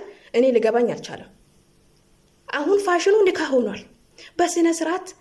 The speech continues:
ከረባቱን አሳምሮ ሱፉን ለብሶ <clears throat> ይልና ጀነን ብሎ ኒካ ያስራል። «አምጪ ብር» ይላታል። መሬት ልገዛ ነው፣ ቤት ልሰራ ነው፣ ቢዝነስ ልጀምር ነው። ከዛ አንተም ተንቀሳቀሳ ስትለው ደግሞ «ይሄን ነገር እያንቀሳቀስኩ እንዴት እኔ ስራ፣ ስራ እሰራለሁ?»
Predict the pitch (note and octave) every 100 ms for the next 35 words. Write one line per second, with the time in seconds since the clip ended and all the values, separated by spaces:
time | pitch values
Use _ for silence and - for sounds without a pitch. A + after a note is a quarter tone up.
0 | _ - - D#4+ D4+ D4 D4+ D4+ C#4 C#4
1 | C4+ C#4+ D4 D4 C#4+ C4+ C4+ C#4+ C#4+ C#4
2 | - - C4+ C#4 D4 E4 C4+ D4 D4 E4
3 | G#4 F4+ D#4+ C4+ B3+ A#3 - - _ -
4 | D#4+ D4+ C4+ B3 C#4 A3 - - B3+ C4
5 | C4 A#3 A#3 A#3 - - A#3+ A#3+ A#3+ A#3
6 | A#3 A3+ G#3+ - A3+ A#3+ B3 B3 A#3 A#3
7 | A#3 G#3+ - - _ _ _ _ - D4
8 | C4 C#4 C#4 C4+ C#4 B3+ B3+ B3+ - -
9 | C4+ C#4 D4 D#4+ C#4+ C#4+ C4+ C4 B3+ B3+
10 | B3 B3+ - B3 B3 B3 A#3+ A#3 A#3+ -
11 | A#3 A#3 A3 G3+